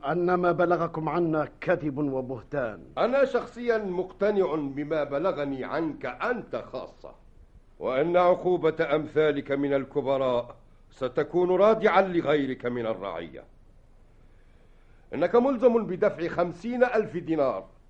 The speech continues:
Speaker 2: غرامة تؤدى لخزانة الملك في شهر من تاريخ اليوم.
Speaker 1: خمسون ألفا؟ من أين لي هذه الأموال؟
Speaker 2: الخير عندك كثير،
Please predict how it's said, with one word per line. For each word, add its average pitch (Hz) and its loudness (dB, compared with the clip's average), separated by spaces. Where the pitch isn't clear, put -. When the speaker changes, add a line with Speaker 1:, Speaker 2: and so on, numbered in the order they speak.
Speaker 2:
غرامة 170 0
تؤدى 175 -2
لخزانة 170 -2
الملك 208 -2
في 170 -6
شهر 190 0
من 147 -2
تاريخ 135 -8
اليوم. 98 -6
Speaker 1:
خمسون 160 -2
ألفا؟ 175 0
من 240 6
أين 214 6
لي 190 6
هذه 175 2
الأموال؟ 165 2
Speaker 2:
الخير 202 2
عندك 131 0
كثير، 98 -6